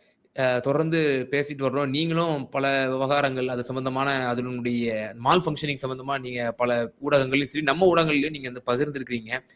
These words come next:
இது பீகாருக்கு மட்டும் ஒரு அதிர்ச்சியை தரல, தமிழ்நாட்டுக்கும் சேர்த்து ஒரு மிகப்பெரிய ஒரு அதிர்ச்சி. காலையிலேயே ஒரு செய்தி, குறிப்பாக, அ,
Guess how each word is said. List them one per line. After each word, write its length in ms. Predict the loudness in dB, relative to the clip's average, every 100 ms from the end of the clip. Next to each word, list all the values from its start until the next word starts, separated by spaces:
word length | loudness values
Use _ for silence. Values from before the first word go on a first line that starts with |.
| _ -20 _ _
இது 180 | 2 4
பீகாருக்கு 640 | 6 8 10 10 10 8 4
மட்டும் 280 | 2 2
ஒரு 220 | 4 6 6
அதிர்ச்சியை 440 | 6 2 4 4
தரல, 380 | 6 6 6 4 2
தமிழ்நாட்டுக்கும் 640 | 4 8 8 8 6 6
சேர்த்து 340 | 6 4 2
ஒரு 120 | -2 -2
மிகப்பெரிய 580 | 6 8 8 6 6
ஒரு 100 | 8
அதிர்ச்சி. 340 | 6 4 -2 0
காலையிலேயே 520 | 6 6 6 4 2
ஒரு 360 | 2 0 -2 -2
செய்தி, 520 | -2 0 0 -2 -4 _ _ _ _
குறிப்பாக, 500 | 0 2 6 6 6 6 6 4 0 -6 -12 -10
அ, 80 | -6